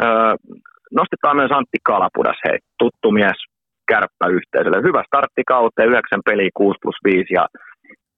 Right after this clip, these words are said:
kyllä mä tota, kyllä mä halusin myös nostaa sit ton niinku Saipan maalivahtipelaamiseen. Piiroisen Kari, nuorten maajoukkueen veskari, oli tossa edellisessä pelissä maalissa, ö,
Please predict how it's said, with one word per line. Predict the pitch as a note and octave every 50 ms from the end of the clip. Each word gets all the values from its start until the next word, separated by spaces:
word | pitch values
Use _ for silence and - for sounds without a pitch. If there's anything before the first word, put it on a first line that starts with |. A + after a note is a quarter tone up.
| _ _ -
kyllä | D#3+ D#3+
mä | F3+ F#3 -
tota, | F3 D#3+ - - D3 C#3+ - - _ - - - - - - - - - - - - _ _ _ _ _
kyllä | - F3 F3
mä | E3+ E3+
halusin | F3 E3 D3 C#3 C#3 C#3
myös | C3 C3 B2 B2
nostaa | C#3 C3+ C3 B2+ - - A2 G2+ - -
sit | - - _ _ -
ton | A2 G#2+ G#2
niinku | G#2 G2+ - G#2 F#2+ - _ _ _ _ _ - - _ - - -
Saipan | B2 B2 A2+ - G#2 G2+
maalivahtipelaamiseen. | G#2 G#2+ A2 A2+ G#2+ F#2 F2+ - E2+ - - - - - - G2 F#2 F2+ F2 E2 - - - - - - - _ _ _ _ _ _ -
Piiroisen | C#3+ C#3+ D3 C3 B2 A#2+ G#2+ B2 A2+ G#2+ -
Kari, | - C3 C3 B2 A#2 A2 A2 - _ _ _ _ _ _ _ _ _ - -
nuorten | A2 A2+ G#2+ - A2 G#2+
maajoukkueen | G#2+ G#2+ A2 A2 G#2 G2 - - - G2 F#2 F#2
veskari, | G2+ G2 - - G2 F#2 F#2+
oli | G2 G2+ F2+
tossa | - G2+ - - - - F#2+ - _ _ _ _ - - - - - - - _ _ _ _ _ _ _ _ _ - - - -
edellisessä | A#2+ A2+ A2+ G#2+ G2 G#2 G2 - _
pelissä | - G2 G2 F#2+ - G#2+
maalissa, | G#2 G#2 G#2 G2+ G2 - - - - - - - _ _ _ _ _ _ - _ _ _ _ _ -
ö, | F#2